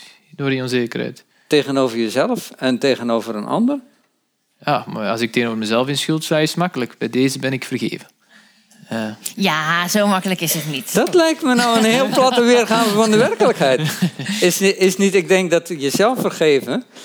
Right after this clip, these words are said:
Speaker 2: een van de lastigste dingen is die, die juist in het verkeer daarom een ander vergeven.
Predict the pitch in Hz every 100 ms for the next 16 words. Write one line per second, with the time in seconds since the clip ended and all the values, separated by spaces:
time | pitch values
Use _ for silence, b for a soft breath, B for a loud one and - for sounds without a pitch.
0 | B - 160 139 147 131 139 196 - -
1 | - 135 175 151 123 135 151 - 156 139
2 | 135 135 135 147 151 202 226 - 156 143
3 | 127 147 135 135 123 131 127 131 208 214
4 | B B 143 170 277 330 - 190 - 127
5 | 104 101